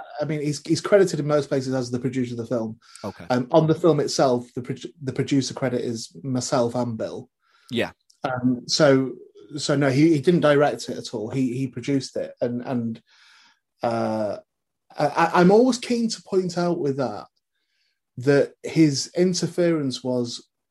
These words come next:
Speaker 1: minimal. It, like,
Speaker 2: Yeah.
Speaker 1: it, and, and that's being, even that's unkind. You know, it, it, he didn't interfere at all. It, what, what I will always credit Bill with, who owns East Drive,
Speaker 2: Yeah.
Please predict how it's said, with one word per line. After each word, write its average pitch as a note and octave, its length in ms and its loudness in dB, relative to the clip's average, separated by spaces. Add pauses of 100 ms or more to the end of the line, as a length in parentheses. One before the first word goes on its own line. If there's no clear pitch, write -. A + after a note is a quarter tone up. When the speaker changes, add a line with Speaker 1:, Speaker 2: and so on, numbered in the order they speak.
(140)
Speaker 1:
minimal. C#3+ 1000 2 (180)
It, A#2 140 -6
like, B2 240 0
Speaker 2:
Yeah. D#3+ 60 0
Speaker 1:
it, - 180 -2
and, C#3+ 120 0 (120)
and C#3+ 100 -4
that's - 200 -2
being, B2+ 560 2 (1400)
even C#3+ 260 2
that's C#3 260 0
unkind. A2+ 600 -4
You D3 80 -2
know, B2+ 60 4
it, B2+ 200 0
it, C3 220 -4
he D3 120 -2
didn't E3+ 220 6
interfere C#3+ 480 0
at B2 200 -4
all. A2+ 260 0
It, C3+ 320 -6
what, E3 260 2 (320)
what E3+ 140 0
I E3 40 2
will D#3 160 6
always F#3+ 200 6
credit D#3 440 0
Bill D3 220 0
with, A2 200 -6
who C#3 160 2
owns C#3 240 0
East A#2 200 -8
Drive, - 360 -8 (400)
Speaker 2:
Yeah. A2 200 -4